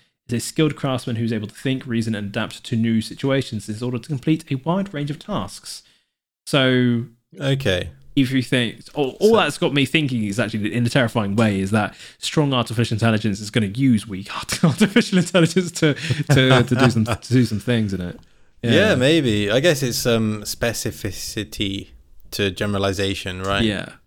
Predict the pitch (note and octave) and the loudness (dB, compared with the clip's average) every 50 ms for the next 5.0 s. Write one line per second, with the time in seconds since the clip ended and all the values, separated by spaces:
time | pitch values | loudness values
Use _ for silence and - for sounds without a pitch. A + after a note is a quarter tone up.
0 | _ _ _ _ _ _ _ _ _ _ _ _ _ _ _ _ _ _ _ _ | _ _ _ _ _ _ _ _ _ _ _ _ _ _ _ _ _ _ _ _
1 | _ _ - - B2 A#2 A2 G#2+ G#2 G2 A#2 C3 B2+ B2 A#2+ - - C3 B2+ B2 | _ _ -8 -4 -2 -2 0 -2 -4 -4 -4 -2 -2 -2 -2 -2 -4 -2 0 0
2 | A#2 G#2 A#2+ A2 - C#3+ C#3 C3+ B2 B2+ B2+ B2+ B2 A#2+ A#2+ - G2+ F#2+ A#2+ A2+ | 0 0 0 0 2 2 2 2 2 2 2 4 4 4 2 2 0 0 2 2
3 | A2 G#2+ G2+ - - - A#2 A2+ A2 - - A#2 A2 A2 A2 G#2 G#2+ G#2+ G#2 G#2 | 2 0 -2 -4 -2 0 0 0 0 -2 -2 -2 -2 0 0 0 0 0 0 -2
4 | G2+ - - - _ _ - - _ - B2 B2 B2 A#2+ A#2 A2+ A2+ A2 G#2+ G#2 | -4 -6 -14 -20 _ _ -20 -16 _ -4 0 2 2 4 4 4 2 2 0 -2